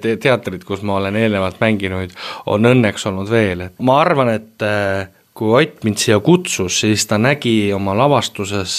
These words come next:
äh, võimalust ja, ja tal oli soov, et lavastuses, äh, oleks kuulda klassikalist muusikat. Et ma olen väga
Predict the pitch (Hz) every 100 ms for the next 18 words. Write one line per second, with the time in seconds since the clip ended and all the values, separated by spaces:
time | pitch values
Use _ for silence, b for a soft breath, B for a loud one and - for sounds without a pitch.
0 | 104 98 98 95 123 185 156 123 110 120
1 | 107 107 104 104 104 104 - 170 151 107
2 | 101 95 - 120 135 113 - 98 95 -
3 | 104 98 98 101 101 110 98 - 151 127
4 | 101 107 131 131 135 107 98 135 139 123
5 | - - - - - 104 104 101 110 107
6 | 107